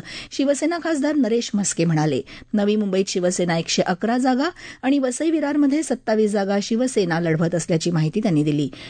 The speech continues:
भिवंडी, मीरा भाईंदरमध्ये भाजपा आणि शिवसेना युती झालेली नाही. पनवेल महानगरपालिकेसाठी भाजपा, शिवसेना, राष्ट्रवादी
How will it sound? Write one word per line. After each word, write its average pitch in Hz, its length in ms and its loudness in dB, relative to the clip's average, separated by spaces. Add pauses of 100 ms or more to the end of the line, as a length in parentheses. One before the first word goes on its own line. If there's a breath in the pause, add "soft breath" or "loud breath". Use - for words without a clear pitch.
(160 loud breath)
भिवंडी, 247 460 0
मीरा 202 340 0
भाईंदरमध्ये 175 680 2
भाजपा 196 520 0
आणि 285 220 2
शिवसेना 196 540 0
युती 202 320 0
झालेली 165 380 2
नाही. 156 300 2 (260 loud breath)
पनवेल 254 360 4
महानगरपालिकेसाठी 269 1160 0
भाजपा, 226 540 0
शिवसेना, 214 640 0
राष्ट्रवादी 196 540 0